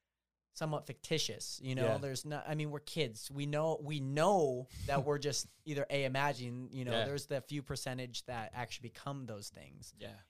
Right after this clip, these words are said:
Speaker 1: you know? And whether there's some validation behind those ideas is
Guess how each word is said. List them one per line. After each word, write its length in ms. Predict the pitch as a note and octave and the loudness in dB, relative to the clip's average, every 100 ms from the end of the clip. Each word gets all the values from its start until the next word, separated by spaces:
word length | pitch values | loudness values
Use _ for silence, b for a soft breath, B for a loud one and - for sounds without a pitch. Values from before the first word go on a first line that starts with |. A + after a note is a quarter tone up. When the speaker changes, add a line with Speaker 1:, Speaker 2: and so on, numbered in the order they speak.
| - | -6
Speaker 1:
you 120 | C#3 | -2
know? 400 | A#2+ G#2+ G#2 G#2+ b b _ D3+ | -2 -2 -6 -10 b b _ -2
And 460 | D3 C#3+ C3 A#2 - | 0 0 -4 -8 -2
whether 280 | D3 D3+ D3 | 0 0 0
there's 180 | C#3+ | -2
some 200 | - C#3+ | -4 -4
validation 640 | C3 B2+ A2+ C3+ C3+ - B2+ | -2 -2 -2 -4 -2 -2 -4
behind 540 | A#2 - C3+ C3+ C3+ | -8 -8 -4 -2 -2
those 200 | B2 A2+ | -2 -2
ideas 680 | A#2 G#2+ C3 F#3+ C3+ A#2 A#2 b b b b _ - | -4 -4 2 4 4 2 -4 b b b b _ -8
is 200 | C3+ | -6